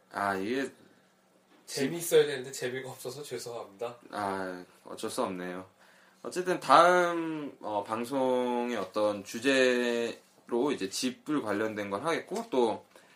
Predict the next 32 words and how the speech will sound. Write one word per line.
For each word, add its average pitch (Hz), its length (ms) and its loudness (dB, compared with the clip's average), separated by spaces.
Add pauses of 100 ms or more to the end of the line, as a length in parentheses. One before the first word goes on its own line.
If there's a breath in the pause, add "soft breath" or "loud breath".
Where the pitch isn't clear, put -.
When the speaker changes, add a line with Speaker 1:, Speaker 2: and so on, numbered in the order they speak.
(480 soft breath)
Speaker 1:
이 101 280 -8
코너 247 360 0
자체도 113 680 -2
집에 131 340 -2
대한 110 420 0
내용을 104 340 -4
해보도록 156 420 -4
할게요. 98 420 -6
그러면 285 280 2
아예 151 380 4
그냥 143 360 -6
다음 170 260 0
시간에 190 360 -6
본 175 180 -4
내용을 110 500 -4 (280)
탄현동의 220 540 -4
어떤 117 220 -6
주거 143 280 -2
생활, 98 320 -8 (440 soft breath)
탄현동의 185 680 -4
어떤 107 420 -6
집에 147 320 2
대해서 110 540 -2 (160 soft breath)
다뤄보는 220 400 -2
것도 220 160 -8
괜찮을 180 320 -10
것 180 80 -8
같아요. 104 400 -12
꼭 139 240 -6
그 101 320 -8
코너에서뿐만 165 800 -4
아니라 107 340 -10